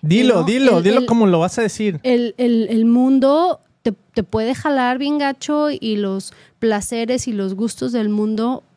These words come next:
Speaker 2: o sea, nos pueden atraer tanto que pueden ac-, destruir nuestra vida, que pueden acabar nuestra vida. Pero yo te puedo decir que lo único que me ha llenado y lo único que ha, eh, com-, como dice,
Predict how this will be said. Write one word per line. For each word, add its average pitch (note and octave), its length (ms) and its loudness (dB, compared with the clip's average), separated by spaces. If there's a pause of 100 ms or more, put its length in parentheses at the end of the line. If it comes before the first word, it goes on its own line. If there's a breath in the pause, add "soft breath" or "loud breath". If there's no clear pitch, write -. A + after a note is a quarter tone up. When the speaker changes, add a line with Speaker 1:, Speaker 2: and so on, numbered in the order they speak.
(100)
Speaker 2:
o G#3 80 -10
sea, G3+ 160 -2
nos G3+ 220 -4
pueden A3 480 -2
atraer G3+ 560 -4
tanto A3+ 420 -4
que - 120 -8
pueden G#3+ 280 -4
ac-, B3 180 -6
destruir G3 480 -4
nuestra B3+ 380 -8
vida, F#3 320 -6
que G#3 140 -14
pueden A#3 260 -4
acabar G3 480 -4
nuestra G3+ 380 -10
vida. - 340 -14 (600 soft breath)
Pero G#3 420 -4 (340)
yo A3 300 0
te C4 100 -8
puedo B3+ 280 0
decir B3 360 -4
que A#3 140 -4
lo A3 140 -2
único C#4 500 -2
que C4 120 -6
me A3 140 -2
ha G#3 80 -2
llenado A3+ 600 -2
y G#3+ 60 -2
lo G3+ 140 -4
único A3 380 -4
que G3+ 200 -8
ha, G3+ 380 -4 (460 soft breath)
eh, F#3 640 -6 (520)
com-, G#3+ 220 -4 (260)
como A#3+ 160 -2
dice, C#4 380 -2